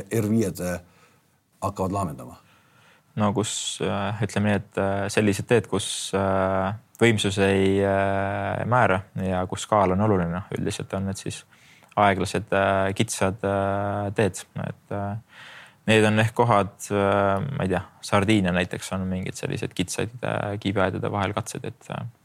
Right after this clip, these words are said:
Speaker 2: üldiselt ma arvan, kui on suured, äh, laiad teed, siis see kaal nii väga ei määra ja, ja samas kui pidamine on hea ja see elektri pealt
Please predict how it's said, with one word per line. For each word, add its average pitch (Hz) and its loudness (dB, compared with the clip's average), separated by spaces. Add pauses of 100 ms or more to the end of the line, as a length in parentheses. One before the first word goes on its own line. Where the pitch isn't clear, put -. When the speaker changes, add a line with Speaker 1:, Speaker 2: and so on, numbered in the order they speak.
(460)
Speaker 2:
üldiselt 110 4
ma 98 4
arvan, 101 4
kui 101 4
on 101 2
suured, 107 4
äh, 92 4
laiad 104 4
teed, 101 0
siis - -6
see - -4
kaal 95 6
nii 101 4
väga 95 2
ei 92 0
määra 95 4
ja, 90 0 (160)
ja - -6
samas 95 -6
kui 95 -6
pidamine 90 2
on 101 0
hea 98 2 (100)
ja 87 -6
see 101 -6 (580)
elektri 98 2
pealt 92 0